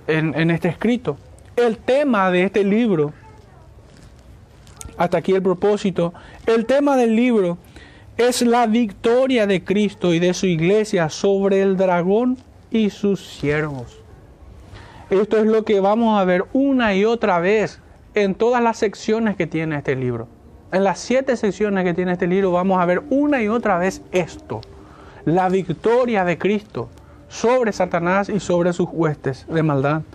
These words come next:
Los destinatarios son, sin duda alguna, los creyentes del primer siglo. Pero también, sin duda, hermanos,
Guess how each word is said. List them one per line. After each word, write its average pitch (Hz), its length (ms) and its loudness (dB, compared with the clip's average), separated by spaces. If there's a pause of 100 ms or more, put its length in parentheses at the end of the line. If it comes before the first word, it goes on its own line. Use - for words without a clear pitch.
(2000)
Los 269 220 2
destinatarios 262 880 2
son, 254 440 0 (960)
sin 302 300 0
duda 254 220 2
alguna, 226 440 2
los 220 300 2
creyentes 240 600 0
del 233 140 0
primer 196 360 0
siglo. 165 480 0 (560)
Pero 220 180 2
también, 240 480 2
sin 233 240 0
duda, 247 280 2
hermanos, 208 640 0